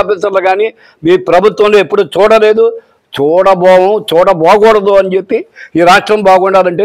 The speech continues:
నేను కోరుకుంటా ఉన్నా. ఇవాళ రాష్ట్రాన్ని అప్పులు తెచ్చి అప్పులు పాలవుతుంటే మీరు రోజు రోజుకి, రోజు రోజుకి జీతాలు ఇవ్వకపోయినా, పెన్షన్లు ఇవ్వకపోయినా ఏ విధమైన కార్యక్రమాలు చేస్తున్నారో అన్నిటికీ తల ఊపే ఐఏఎస్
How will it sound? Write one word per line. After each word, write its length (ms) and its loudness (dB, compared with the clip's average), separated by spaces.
నేను 200 -6
కోరుకుంటా 420 -4
ఉన్నా. 120 -10
ఇవాళ 240 0
రాష్ట్రాన్ని 600 -2
అప్పులు 340 -4
తెచ్చి 260 -4
అప్పులు 340 -6
పాలవుతుంటే 600 -4
మీరు 200 -2
రోజు 240 -2
రోజుకి, 360 -2
రోజు 280 -4
రోజుకి 300 -4
జీతాలు 460 -2
ఇవ్వకపోయినా, 540 -4
పెన్షన్లు 420 -6
ఇవ్వకపోయినా 560 -6
ఏ 40 4
విధమైన 380 -2
కార్యక్రమాలు 540 -2
చేస్తున్నారో 540 -2
అన్నిటికీ 420 -6
తల 200 -2
ఊపే 240 -4
ఐఏఎస్ 440 0